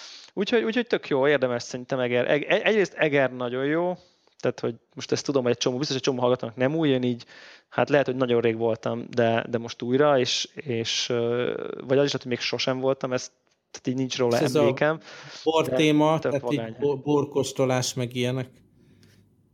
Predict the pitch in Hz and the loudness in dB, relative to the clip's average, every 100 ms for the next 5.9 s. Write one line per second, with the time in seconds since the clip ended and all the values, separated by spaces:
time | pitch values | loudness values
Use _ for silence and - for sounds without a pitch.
0 | _ _ _ _ _ - 135 147 143 160 | _ _ _ _ _ -8 -2 0 2 2
1 | 147 147 139 139 123 139 131 123 120 - | 2 2 2 0 0 2 2 2 2 2
2 | 120 117 117 113 117 117 113 107 113 - | 0 0 0 0 0 0 -2 -4 -4 -4
3 | 107 104 107 110 _ _ _ _ _ _ | -6 -8 -10 -12 _ _ _ _ _ _
4 | _ 180 - 220 220 196 180 175 - 165 | _ -6 -2 0 0 0 0 -2 0 0
5 | 175 160 - 170 156 156 156 151 143 | 0 -4 -2 0 2 2 2 0 0